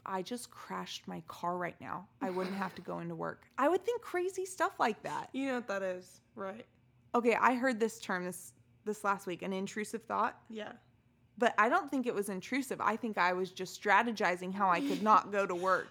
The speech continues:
Speaker 1: <laughs> Yeah, teaching is not for the faint of heart. For all you teachers out there, much love,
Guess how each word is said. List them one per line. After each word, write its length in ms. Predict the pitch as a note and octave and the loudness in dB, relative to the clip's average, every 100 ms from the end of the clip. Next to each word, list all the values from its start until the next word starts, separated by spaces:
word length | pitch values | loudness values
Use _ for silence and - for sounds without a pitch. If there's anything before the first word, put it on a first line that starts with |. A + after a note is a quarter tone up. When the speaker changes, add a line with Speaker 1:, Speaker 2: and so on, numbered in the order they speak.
| - | -14
Speaker 1:
<laughs> 100 | - | -10
Yeah, 360 | G#3 F3+ D#3+ G#3+ B3 - | -2 -2 -2 -6 -16 -4
teaching 400 | B3+ - C4+ D4 | -4 -2 -2 0
is 140 | B3 | 0
not 240 | G#3+ F3 - | -2 -4 -4
for 80 | |
the 100 | G3+ | -6
faint 220 | G3+ F#3 F3 | -4 -8 -8
of 80 | |
heart. 380 | - F#3 E3+ - _ _ _ | -4 -2 -2 -4 _ _ _
For 200 | - G#3 | -4 2
all 140 | G3 | 4
you 140 | G#3+ A#3 | 4 0
teachers 360 | B3+ A#3+ A#3+ | -2 -2 0
out 160 | A3+ A3 | 0 0
there, 320 | A#3 A#3 B3 B3+ _ | 0 -2 -2 -6 _
much 360 | A3 G#3 G3 - | -6 -6 -6 -6
love, 360 | G3+ G3 G3 | -2 -2 -4